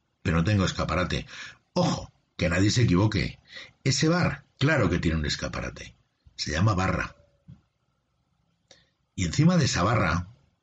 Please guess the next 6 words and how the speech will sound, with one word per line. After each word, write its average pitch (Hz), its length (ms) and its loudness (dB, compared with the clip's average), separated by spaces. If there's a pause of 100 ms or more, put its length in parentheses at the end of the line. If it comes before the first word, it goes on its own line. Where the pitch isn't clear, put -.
(240)
se - 160 -14
ponen 113 300 6
muchas 92 340 4
veces 104 560 2
lo 85 460 0
que 117 340 2